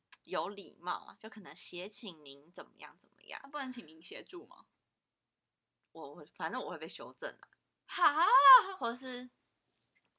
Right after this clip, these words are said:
Speaker 1: 应该是可以，但是反正现在他们都会，我，反正我每打出一封信，
Speaker 2: 他们都会看过一次。
Speaker 1: 我都会请，请他们看一遍，然后帮我调整我的用词。已经这样，已经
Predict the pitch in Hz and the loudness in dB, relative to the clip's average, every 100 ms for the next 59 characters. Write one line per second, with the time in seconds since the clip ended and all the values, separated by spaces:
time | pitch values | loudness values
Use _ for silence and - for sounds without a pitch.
0 | _ - 349 427 - 381 269 - - - | _ -8 -4 -4 -2 -4 -4 -6 -12 -8
1 | 165 160 - 180 156 - _ - - _ | -6 -6 -8 -12 -12 -14 _ -20 -20 _
2 | 285 285 285 277 185 220 311 302 262 226 | -6 -4 -6 -2 -2 -2 -6 -4 -2 -2
3 | 190 165 160 - _ _ _ _ 165 165 | -4 -2 -4 -6 _ _ _ _ -10 -10
4 | _ _ 156 170 233 180 139 - _ - | _ _ -4 -2 -6 -6 -8 -10 _ -4
5 | - - - 208 196 185 170 190 202 - | -4 -8 -14 -10 -8 -6 -8 -8 -8 0
6 | 240 254 233 247 220 208 190 160 147 143 | 4 8 8 8 2 2 2 2 -4 -8
7 | - - _ - 208 190 190 190 165 - | -10 -18 _ -8 -6 -4 -4 -4 -6 -6
8 | 226 147 - - 143 - 156 170 180 196 | -4 -4 -8 -8 -6 -4 -2 0 0 -2
9 | 151 - 139 135 139 151 131 196 180 - | -4 -4 -4 -2 -8 -10 -12 -12 -14 -18
10 | - - - - - 175 202 226 233 240 | -18 -18 -18 -18 -4 -2 -2 -8 -4 -2
11 | 196 151 156 175 190 | -2 -4 -8 -10 -10